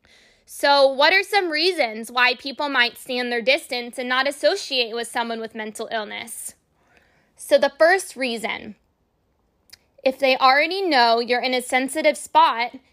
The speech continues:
maybe they don't want to trigger you. They don't want to trigger you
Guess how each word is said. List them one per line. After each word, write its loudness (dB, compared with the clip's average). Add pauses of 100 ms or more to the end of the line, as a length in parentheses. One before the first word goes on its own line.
(100)
maybe 0
they 4
don't 0
want 4
to -10
trigger 2
you. 0 (280)
They -2
don't 0
want 2
to -2
trigger -2
you 2